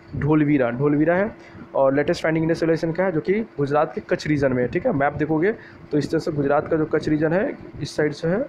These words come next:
इस तरह से गुजरात का कच्छ रीजन, इस सब रीजन में पाया गया है, West side में India map में देखना आप लोग। Now,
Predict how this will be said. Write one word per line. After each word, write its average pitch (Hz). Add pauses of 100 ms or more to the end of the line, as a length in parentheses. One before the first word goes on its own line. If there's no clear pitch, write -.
(120)
इस 135
तरह 147
से 190 (180)
गुजरात 135
का 147
कच्छ 139
रीजन, 165 (340)
इस 143
सब 160
रीजन 143
में 214 (280)
पाया 123
गया 123
है, 131 (140)
West 160
side 135
में 165
India 135
map 127
में 135
देखना 139
आप 151
लोग। 175 (440)
Now, 139